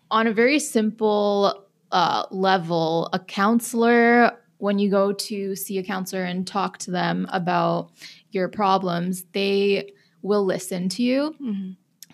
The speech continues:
Speaker 1: and they will kind of make you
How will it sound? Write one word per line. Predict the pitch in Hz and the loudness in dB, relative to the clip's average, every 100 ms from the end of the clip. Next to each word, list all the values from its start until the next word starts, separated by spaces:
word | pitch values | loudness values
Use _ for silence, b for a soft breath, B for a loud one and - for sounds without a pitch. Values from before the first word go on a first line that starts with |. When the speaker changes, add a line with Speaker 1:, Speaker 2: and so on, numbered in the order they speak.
| _ | _
Speaker 1:
and | - 226 220 | 0 4 6
they | 220 208 | 6 6
will | 202 202 202 196 - | 4 4 4 2 -2
kind | - 202 196 | -4 -2 2
of | 190 190 185 170 B B - | 2 4 2 -4 B B -6
make | 208 214 220 226 - | 0 4 4 2 0
you | 220 214 214 208 202 | 0 2 2 2 0